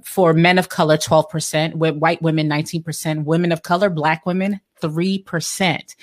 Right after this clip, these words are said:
So what kind of resources can you start to, uh, to do? Yes, we have all these opportunities to pour into small businesses, but how about support a, a woman of color?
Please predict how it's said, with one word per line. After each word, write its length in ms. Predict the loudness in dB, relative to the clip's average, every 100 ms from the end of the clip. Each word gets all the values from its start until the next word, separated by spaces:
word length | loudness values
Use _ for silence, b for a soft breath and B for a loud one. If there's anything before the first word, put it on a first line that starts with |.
| B B
So 420 | 0 4 4 2 B
what 220 | 0 0
kind 220 | 2 0
of 120 | 0
resources 560 | 0 -2 -2 -4 -4 -8
can 160 | -4 -2
you 140 | -2
start 260 | -2 -4 -4
to, 240 | -8 -6 -4
uh, 200 | -4 -6 -10
to 120 | -10 -8
do? 220 | -6 -4
Yes, 300 | -2 -2 -4
we 80 | -4
have 200 | -2 0
all 220 | 0 0
these 220 | 0 -4
opportunities 760 | -4 -4 -6 -4 -2 -2 -2 -6
to 100 | -8
pour 300 | -10 -4 -2
into 480 | -2 -4 -4 -4 -4
small 400 | -4 0 2 2
businesses, 680 | 2 0 0 -2 0 0 -2 B B B
but 80 |
how 180 | 0 0
about 200 | 0 0
support 420 | 0 -4 0 0
a, 320 | 2 0 0 0
a 80 |
woman 300 | 0 2 2
of 100 | -2
color? 460 | -4 -4 -4 -6 -12